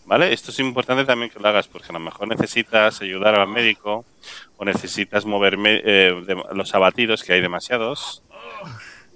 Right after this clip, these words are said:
Eh, entonces te busco un sitio, por ejemplo, busco aquí en una esquina.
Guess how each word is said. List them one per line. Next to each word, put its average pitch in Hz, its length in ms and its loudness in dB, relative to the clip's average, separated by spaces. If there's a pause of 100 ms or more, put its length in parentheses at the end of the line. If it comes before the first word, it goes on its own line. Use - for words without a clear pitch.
(120)
Eh, 80 680 0
entonces 92 340 -8
te 90 120 0
busco 104 580 -4
un 104 140 -4
sitio, 147 400 0
por 123 100 -4
ejemplo, 101 420 -2
busco 101 300 -8
aquí 123 400 2
en 107 120 0
una 101 160 0
esquina. 123 460 -2